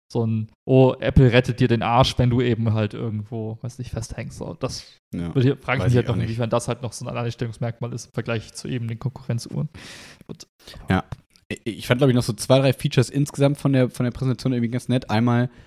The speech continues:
Speaker 2: bei den AirPods Pro, dass die jetzt diesen X S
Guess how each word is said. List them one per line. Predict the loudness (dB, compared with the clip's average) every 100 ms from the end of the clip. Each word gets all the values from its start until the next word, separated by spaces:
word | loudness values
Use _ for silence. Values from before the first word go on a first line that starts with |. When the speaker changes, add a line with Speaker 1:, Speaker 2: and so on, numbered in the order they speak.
| _ _ _
Speaker 2:
bei | 0
den | 2 2 0 -4 _ -20 _ _ _
AirPods | -2 2 2 0
Pro, | 2 8 10 10 6 0 _ _ _
dass | 0 2
die | 0
jetzt | 0
diesen | 0 0
X | 0 -2 -2
S | 0 0 -2 -14 _